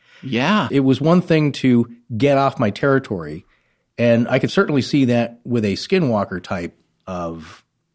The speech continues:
Speaker 2: apparition, owing to the legends, old, ancient, and contemporary. "You don't belong here. I don't want you doing your thing, peaceful or not, chanting or not, whatever you're doing, get out of here,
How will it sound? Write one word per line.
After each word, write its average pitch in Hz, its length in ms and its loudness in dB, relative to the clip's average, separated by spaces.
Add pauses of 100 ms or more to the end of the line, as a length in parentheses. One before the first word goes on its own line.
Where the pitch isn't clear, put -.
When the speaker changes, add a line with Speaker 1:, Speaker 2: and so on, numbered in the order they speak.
Speaker 2:
apparition, 160 800 -8 (640)
owing 113 360 -2
to 101 240 -6
the 90 140 -10
legends, 92 600 -8 (280)
old, 110 400 -2
ancient, 127 340 0
and 104 160 -4
contemporary. 98 640 -8 (680)
"You 160 100 4
don't 202 160 4
belong 123 340 2
here. 82 280 -12
I 123 80 -2
don't 127 100 2
want 131 240 0
you 123 160 2
doing 113 300 2
your 95 140 -4
thing, 110 640 -4 (220)
peaceful 113 400 -2
or 98 80 -6
not, 92 380 -8
chanting 95 360 -6
or 85 80 -12
not, 85 200 -10
whatever 98 200 -8
you're 90 60 -8
doing, 92 240 -10
get 92 140 -10
out 92 200 -8
of 90 80 -10
here, 82 320 -16